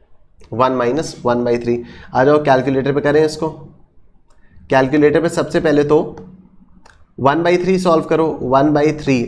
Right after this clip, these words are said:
जो भी आया M प्लस वन माइनस मेमोरी रिकॉल, तो ये वन माइनस वन बाई थ्री आ गया यहाँ पर, into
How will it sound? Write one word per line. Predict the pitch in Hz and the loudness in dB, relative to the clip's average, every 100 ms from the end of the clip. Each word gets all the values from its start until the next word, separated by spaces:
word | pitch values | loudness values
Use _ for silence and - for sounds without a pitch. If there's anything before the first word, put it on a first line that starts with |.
| - | -2
जो | 127 143 | 0 4
भी | 165 | 4
आया | 151 160 165 | 4 2 0
M | 135 127 | 0 -2
प्लस | 120 113 - - | -2 -4 -6 -10
वन | 123 127 165 180 - | -2 0 0 -2 -2
माइनस | 131 127 143 180 185 | 0 2 0 0 -2
मेमोरी | 127 131 156 180 | -2 0 2 2
रिकॉल, | 170 156 156 196 202 - - | 2 2 2 2 -2 -6 0
तो | |
ये | 143 151 | 2 4
वन | 143 147 | 4 2
माइनस | 151 165 165 | 2 2 0
वन | 156 156 | 0 0
बाई | 160 | 0
थ्री | 160 165 | 0 0
आ | 160 | 0
गया | 196 202 - - | -2 -6 -10 -4
यहाँ | 143 | -2
पर, | 151 185 - - - - - - | -2 -6 -8 -14 -18 -20 -20 0
into | 160 190 185 | 2 2 2